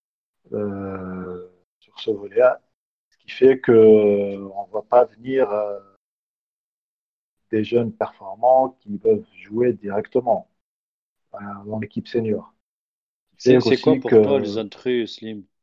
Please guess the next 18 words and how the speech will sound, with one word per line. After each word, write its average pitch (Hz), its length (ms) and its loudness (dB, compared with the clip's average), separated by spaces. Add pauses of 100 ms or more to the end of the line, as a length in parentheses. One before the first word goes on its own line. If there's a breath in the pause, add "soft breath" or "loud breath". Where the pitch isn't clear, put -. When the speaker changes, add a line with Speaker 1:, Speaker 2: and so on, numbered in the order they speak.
(160)
Speaker 2:
Qu'est-ce - 180 -16
que 127 80 -8
t'appelles 120 380 -10
les 110 160 0
Speaker 1:
les 123 160 2
Speaker 2:
intrus ? 156 580 2
Speaker 1:
intrus 147 60 -8
par 127 160 4
rapport 123 300 2
aux 110 140 0
entraîneurs, 120 540 -2
les 131 180 2
intrus 120 400 -2
par 107 200 4
rapport 104 340 2
aux 101 100 -2
directeurs 101 760 2
sportifs - 600 -8